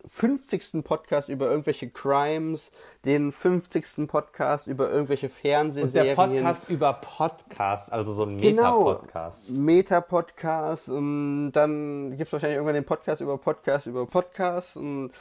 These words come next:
Speaker 1: das, äh, nimmt kein Ende mehr. Du weißt irgendwann nicht mehr, was du hören willst. So viel kann ein Mensch gar nicht hören.
Speaker 2: Musst du links
Speaker 1: Und
Speaker 2: den einen
Speaker 1: es
Speaker 2: und
Speaker 1: wird
Speaker 2: rechts den
Speaker 1: auch
Speaker 2: anderen
Speaker 1: nicht
Speaker 2: hören.
Speaker 1: Genau, und es ist auch nicht so, dass die Qualität unbedingt dadurch besser wird. Mehr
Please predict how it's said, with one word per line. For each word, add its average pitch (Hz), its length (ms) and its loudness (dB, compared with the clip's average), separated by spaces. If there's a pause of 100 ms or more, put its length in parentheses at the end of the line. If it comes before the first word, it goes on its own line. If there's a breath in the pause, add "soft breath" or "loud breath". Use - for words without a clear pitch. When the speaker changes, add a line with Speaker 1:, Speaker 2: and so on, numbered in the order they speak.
(220 loud breath)
Speaker 1:
das, - 200 -6
äh, 139 140 -4
nimmt 185 300 0
kein 165 180 0
Ende 151 300 -4
mehr. 139 300 0
Du 113 200 -8
weißt 131 240 0
irgendwann 139 380 -4
nicht 127 140 -8
mehr, 127 100 -2
was 127 100 -4
du 127 80 -4
hören 127 180 -2
willst. 127 160 -6
So 123 80 0
viel 117 180 -6
kann 147 300 -4
ein 180 200 -2
Mensch 170 240 -8
gar 165 160 -4
nicht 165 220 -8
hören. 175 100 -2
Speaker 2:
Musst 175 140 0
du 160 40 4
links 170 400 -2
Speaker 1:
Und 165 220 4
Speaker 2:
den 131 140 0
einen 139 180 4
Speaker 1:
es 170 100 -2
Speaker 2:
und 147 120 -4
Speaker 1:
wird 175 160 6
Speaker 2:
rechts 220 120 0
den - 100 -8
Speaker 1:
auch 160 80 -2
Speaker 2:
anderen 127 200 -4
Speaker 1:
nicht 95 100 -12
Speaker 2:
hören. 90 200 -14 (640)
Speaker 1:
Genau, 202 220 4
und 139 140 -6
es 165 140 -8
ist - 60 -6
auch 175 160 -4
nicht 185 160 -4
so, 180 260 -4 (160)
dass - 300 -6
die - 100 -14
Qualität 175 640 -4
unbedingt 170 520 -4
dadurch 160 340 -4
besser 120 440 -2
wird. 101 220 -6
Mehr 202 500 2